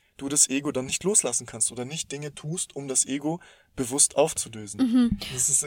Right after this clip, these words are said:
Speaker 1: gra-, der krasse Paradox
Speaker 2: Ja,
Speaker 1: dabei.
Speaker 2: das stimmt. Und es ist auch egal, ähm, so welche Form von Ego du hast, weil Ego ist nicht immer nur dieses sich klein machen, Ego
Speaker 1: Mhm.
Speaker 2: kann auch genau dieses sein, ich will mich immer größer machen als andere.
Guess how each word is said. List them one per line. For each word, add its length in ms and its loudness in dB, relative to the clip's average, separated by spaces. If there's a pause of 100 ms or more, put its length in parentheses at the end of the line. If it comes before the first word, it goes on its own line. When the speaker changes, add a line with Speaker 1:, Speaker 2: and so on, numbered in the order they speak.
Speaker 1:
gra-, 160 -6
der 120 -6
krasse 240 4
Paradox 480 -2
Speaker 2:
Ja, 160 6
Speaker 1:
dabei. 360 -4
Speaker 2:
das 140 6
stimmt. 340 6
Und 220 4 (220)
es 180 6
ist 180 6
auch 140 4 (140)
egal, 720 6
ähm, 580 4 (680)
so 280 -2
welche 320 6
Form 480 2
von 200 2
Ego 320 6
du 200 2
hast, 280 2
weil 200 6 (360)
Ego 240 8
ist 220 6
nicht 200 6
immer 220 8
nur 160 10
dieses 600 4 (240)
sich 320 0
klein 280 6
machen, 320 6
Ego 300 4
Speaker 1:
Mhm. 60 2
Speaker 2:
kann 200 4
auch 180 2
genau 220 6
dieses 280 4
sein, 240 6
ich 160 -2
will 100 6
mich 180 4
immer 180 4
größer 380 2
machen 240 0
als 160 0
andere. 380 2